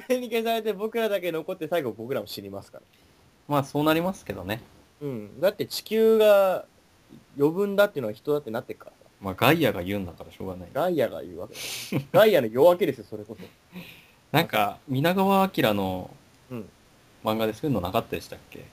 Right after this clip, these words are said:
Speaker 1: あ、
Speaker 2: スプリガンだ、スプリガン。
Speaker 1: スプリガン、スプリガンはそんなんだっけ？確か
Speaker 2: スプリガン、最終的にそんな感じでしたよ。
Speaker 1: <laughs> みんないなくなる。
Speaker 2: 古代遺跡が、
Speaker 1: うん。
Speaker 2: 今の文明は、人間は悪だみたいな文明があって、
Speaker 1: うん。
Speaker 2: まあ、エーアイが、
Speaker 1: うん。
Speaker 2: 滅ぼそうとするんですけど、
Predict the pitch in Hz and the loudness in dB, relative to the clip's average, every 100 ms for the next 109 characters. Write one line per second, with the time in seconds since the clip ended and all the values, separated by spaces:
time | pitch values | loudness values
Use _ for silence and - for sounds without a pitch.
0 | - _ - 127 120 220 - 87 - - | -20 _ -4 0 2 2 2 0 -8 0
1 | 151 143 98 240 233 143 135 269 294 233 | 2 2 -2 -2 4 6 4 0 4 4
2 | 160 180 185 151 110 - 104 - 185 175 | 4 4 4 4 0 -4 -8 4 8 10
3 | 180 123 107 147 143 156 151 147 143 135 | 8 8 4 2 2 -2 0 0 0 0
4 | 135 120 117 - - - - - - _ | 2 -2 -4 -6 -20 -12 -4 -4 -4 _
5 | - 151 143 147 151 135 139 113 - - | 0 4 6 6 6 6 6 4 0 2
6 | 139 147 156 147 135 104 95 90 - - | 6 8 6 2 0 0 0 0 -6 -20
7 | _ - 117 104 - _ _ 123 117 104 | _ -2 0 0 -6 _ _ -2 0 2
8 | 90 90 104 107 104 101 98 95 92 - | 0 -4 -2 0 2 2 0 0 -2 -8
9 | - _ _ _ _ _ _ _ - 113 | -20 _ _ _ _ _ _ _ -8 -2
10 | 117 117 113 107 110 - 92 87 82 87 | 0 0 2 2 2 -4 -8 -8 -4 -2
11 | 87 92 95 95 87 87 - - - - | 0 0 2 2 0 -2 -8 -20 -20 -20
12 | - 123 104 - - - - - - 92 | -4 0 0 -4 -18 -20 -20 -20 -10 -4
13 | 87 107 104 101 95 - - - - - | 2 6 6 6 2 -4 -10 -14 -20 0
14 | 127 110 87 87 104 98 104 107 95 82 | 4 4 2 0 2 4 4 2 0 -4
15 | - 82 - - - | -10 -12 -14 -14 -14